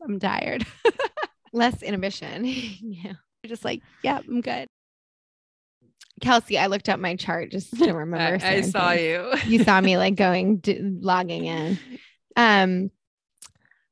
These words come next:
Speaker 2: I remember now talking to you about digestion. Mine's calm atmosphere,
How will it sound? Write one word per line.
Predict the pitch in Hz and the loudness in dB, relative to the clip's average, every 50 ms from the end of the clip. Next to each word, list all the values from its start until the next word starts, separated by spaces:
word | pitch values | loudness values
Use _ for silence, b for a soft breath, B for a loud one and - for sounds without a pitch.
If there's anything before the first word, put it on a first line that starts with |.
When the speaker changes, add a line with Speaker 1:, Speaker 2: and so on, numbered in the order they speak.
| _ _ | _ _
Speaker 2:
I | - 262 262 277 | 2 4 4 6
remember | 294 311 311 302 285 262 247 247 240 | 4 4 4 4 4 4 4 4 4
now | 226 214 208 214 | 4 4 2 2
talking | 208 220 208 196 196 - 208 202 | 0 0 0 0 0 -2 -6 -6
to | 196 | -4
you | 196 190 | -6 -4
about | 185 190 180 175 - | -2 -2 -2 -2 -2
digestion. | - 196 196 196 - 190 190 214 - - - 170 151 135 131 175 180 196 190 - _ _ _ _ _ _ _ _ _ _ | -4 -6 -6 -2 0 0 0 0 -2 -6 -8 -8 -8 -8 -8 -8 -10 -10 -12 -14 _ _ _ _ _ _ _ _ _ _
Mine's | 208 220 233 277 381 392 349 - - | 2 4 6 6 4 4 0 -2 -8
calm | - - - 220 226 226 220 214 - | -10 -6 -2 0 0 0 0 -2 -2
atmosphere, | - 190 202 208 - 190 196 175 - - - - 143 135 - - - 226 | -2 -2 -2 -2 -4 -8 -10 -10 -12 -12 -10 -10 -8 -8 -8 -10 -12 -14